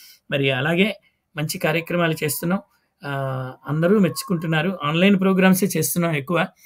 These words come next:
ఆ, సూక్ష్మంలో మోక్షం, అల్పంలో అనాల్పంలాగా ఎవరికీ ఇబ్బంది లేదు. ఎవరి నివాసం నుంచి వాళ్ళు చక్కటి సారస్వతాన్ని ఆవిష్కరించగలుగుతున్నారు, పాడగలుగుతున్నారు, మాట్లాడగలుగుతున్నారు.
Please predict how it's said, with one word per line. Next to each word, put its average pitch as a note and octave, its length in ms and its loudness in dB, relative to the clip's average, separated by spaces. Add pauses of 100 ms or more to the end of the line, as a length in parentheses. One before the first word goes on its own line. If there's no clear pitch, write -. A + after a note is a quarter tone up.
(380)
ఆ, D#3+ 160 -2
సూక్ష్మంలో F3+ 540 2
మోక్షం, D#3+ 340 0
అల్పంలో D#3+ 400 2
అనాల్పంలాగా D3+ 680 -2 (400)
ఎవరికీ D#3 320 0
ఇబ్బంది E3+ 340 2
లేదు. E3+ 360 2 (420)
ఎవరి F3 280 4
నివాసం F3+ 480 4
నుంచి F3 260 0
వాళ్ళు D#3 440 -2 (320)
చక్కటి G3+ 260 -2
సారస్వతాన్ని D#3+ 720 -2
ఆవిష్కరించగలుగుతున్నారు, D3 1120 -6 (160)
పాడగలుగుతున్నారు, D3+ 800 0 (400)
మాట్లాడగలుగుతున్నారు. D3 920 -2